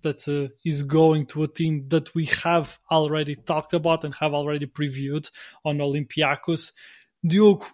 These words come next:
we spoke about potential players for this Olympiacos team, and we spoke about having a player that can play the two and the three, that has some size. Do you think that Brazdeikis will give Olympiacos what they need from that player that we spoke about?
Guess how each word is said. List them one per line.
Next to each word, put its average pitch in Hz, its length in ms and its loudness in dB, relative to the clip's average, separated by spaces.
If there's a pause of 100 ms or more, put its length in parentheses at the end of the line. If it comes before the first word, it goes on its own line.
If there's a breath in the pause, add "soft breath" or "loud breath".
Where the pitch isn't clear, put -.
(140)
we 226 240 2
spoke - 480 2
about 185 460 2
potential 175 480 2
players 160 540 0
for 160 200 -4
this 151 160 -6
Olympiacos 156 600 -2
team, 160 320 -2
and 160 160 0
we 160 80 -2
spoke 160 400 -2
about 147 260 -4
having 143 240 -2
a 139 60 -8
player 143 220 -2
that 139 120 -8
can 143 140 -6
play 143 140 -4
the 135 100 -8
two 170 320 4
and 151 100 0
the 139 60 -6
three, 160 320 -2
that 147 180 -8
has - 160 -10
some 147 160 -8
size. 156 580 -2
Do 175 120 6
you 302 80 8
think 247 240 2
that 175 180 2
Brazdeikis 165 600 2
will 170 340 6
give 156 220 -4
Olympiacos 151 840 -4
what 156 260 0 (180)
they 147 160 0
need 147 200 -4
from 143 200 -8
that 139 160 -8
player 139 140 -6
that 135 120 -8
we 147 60 -8
spoke - 320 -6
about? 156 320 0